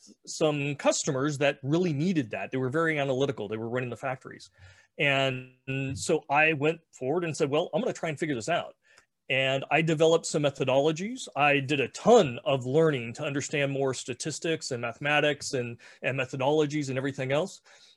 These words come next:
I developed a methodology specifically for cybersecurity, ended up using over four million data points, was able to create a model that could accurately predict, within a period of time,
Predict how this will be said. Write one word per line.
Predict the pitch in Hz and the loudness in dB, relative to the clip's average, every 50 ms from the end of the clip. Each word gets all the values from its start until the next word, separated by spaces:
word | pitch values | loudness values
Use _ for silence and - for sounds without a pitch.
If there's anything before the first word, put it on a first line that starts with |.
| _ _ | _ _
I | - 151 151 | 2 2 4
developed | 131 147 135 117 143 147 190 240 240 - - | 4 2 2 4 4 4 6 4 4 2 0
a | 143 | -2
methodology | - 127 117 - 127 120 117 120 120 120 120 117 131 123 | 0 -2 -4 -4 -4 -2 -2 0 0 0 -2 -2 -6 -8
specifically | - - 131 120 - 147 127 143 139 - 143 120 | -8 -8 -8 -6 -6 -4 -6 -6 -6 -6 -8 -8
for | - 131 | -8 -10
cybersecurity, | - - 143 131 131 123 - 147 131 - 160 165 160 156 | -6 -4 -4 -4 -4 -6 -6 -8 -8 -6 -4 -2 -2 0
ended | 143 139 143 139 139 | 0 0 0 0 0
up | 131 131 | 0 0
using | 143 147 156 151 143 156 151 | 0 0 0 0 0 -2 0
over | 147 135 139 123 | 0 0 -2 -4
four | - - - 165 160 175 175 160 | -6 -6 -6 -4 -2 0 0 0
million | 143 139 143 156 170 185 185 180 170 160 | 0 0 0 0 0 2 2 2 2 2
data | 147 165 175 185 175 - | 2 4 4 6 4 4
points, | - - 131 113 104 110 123 - - - - _ - - - - - | 0 -2 -8 -8 -8 -10 -12 -14 -16 -18 -18 _ -20 -20 -14 -2 2
was | 160 156 139 | 2 4 6
able | 160 160 151 160 151 | 6 4 4 4 2
to | 160 147 | 2 0
create | 139 - - - 160 160 165 175 190 175 | -2 -4 -6 -2 0 2 4 4 4 4
a | 151 | 4
model | 139 139 147 165 185 214 208 139 110 107 107 110 - _ _ _ _ - | 4 4 4 6 6 4 4 2 0 -2 -4 -8 -10 _ _ _ _ -2
that | 139 151 143 - | 2 2 2 2
could | 165 - - - - | 0 -6 -6 -2 0
accurately | 160 175 196 196 - - 220 214 202 - 208 190 190 | 2 2 2 0 -2 0 2 4 4 4 2 0 -2
predict, | - - - 185 156 143 175 139 127 - - - | -2 -2 -4 -2 2 4 4 4 4 2 0 -4
within | 156 147 - 175 175 | -2 0 2 2 2
a | 175 | 2
period | - - 185 196 196 | 2 2 2 2 2
of | 226 - | 0 -2
time, | - 190 156 123 101 110 123 | -2 -2 -2 -2 -4 -6 -12